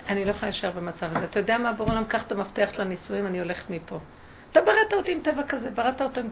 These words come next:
הבאת לי מישהו עם טבע הפוך, אני לא יכולה להתמודד עם זה. קח את המפתח של הנישואים, אני יורדת מהגלגל. תחפש, אה, פריירים אחרים לתוכנה הזאת,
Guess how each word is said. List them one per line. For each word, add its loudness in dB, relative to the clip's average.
הבאת -2
לי 0
מישהו -2
עם -2
טבע -2
הפוך, -4
אני 0
לא 2
יכולה -4
להתמודד -6
עם -6
זה. -10
קח 2
את -10
המפתח -2
של -8
הנישואים, -2
אני 0
יורדת 0
מהגלגל. -2
תחפש, 0
אה, -6
פריירים 2
אחרים -4
לתוכנה -6
הזאת, -10